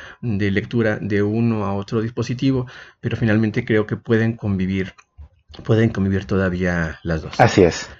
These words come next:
Speaker 1: Bien. Eh, como, eh, parte de, de lo que son las secciones de nuestro podcast, eh, Tocayo, pasamos a la siguiente sección, habiendo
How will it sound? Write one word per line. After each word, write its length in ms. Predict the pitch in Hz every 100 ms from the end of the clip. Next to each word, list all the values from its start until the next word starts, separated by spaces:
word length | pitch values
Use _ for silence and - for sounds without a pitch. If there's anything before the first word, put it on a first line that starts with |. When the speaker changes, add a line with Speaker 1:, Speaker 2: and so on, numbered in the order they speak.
| _
Speaker 1:
Bien. 320 | - 113 101 - _ _ _ _ -
Eh, 500 | 143 135 131 127 127 127 - - _
como, 920 | 151 143 139 135 127 127 123 107 104 - - - _ -
eh, 320 | 120 123 117 120
parte 520 | 160 185 185 143 135 127
de, 540 | 117 110 107 101 104
de 220 | - 113
lo 100 | 104
que 100 | -
son 160 | - 120
las 140 | 127
secciones 840 | 123 117 - 110 110 113 113 113 -
de 180 | 101
nuestro 520 | 98 98 98 - 98 -
podcast, 520 | 123 123 117 120 - - - -
eh, 200 | - 95
Tocayo, 500 | 90 - 107 107 110 120 - - -
pasamos 560 | 110 107 113 113 120
a 100 | 104
la 540 | 98 92 90 95 - -
siguiente 500 | - 104 104 110 127
sección, 520 | 123 - 135 139 143
habiendo 680 | 107 98 95 101 98 92